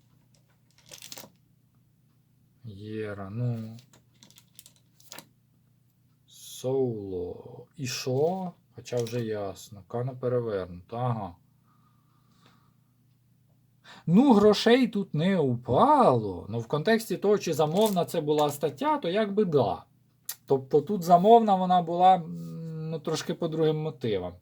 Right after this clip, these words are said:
не за гроші. Що в нас тут? Постаруна Іса.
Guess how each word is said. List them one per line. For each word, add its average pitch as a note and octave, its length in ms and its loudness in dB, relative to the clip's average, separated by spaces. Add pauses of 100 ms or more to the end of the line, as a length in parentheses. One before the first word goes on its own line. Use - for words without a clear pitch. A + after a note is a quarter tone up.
не C#3 180 -4
за D3+ 160 2
гроші. G#2 520 -6 (600)
Що B3 160 2
в D4 60 2
нас B3 180 4
тут? C3 220 -2
Постаруна F#3+ 640 2
Іса. C3 480 -6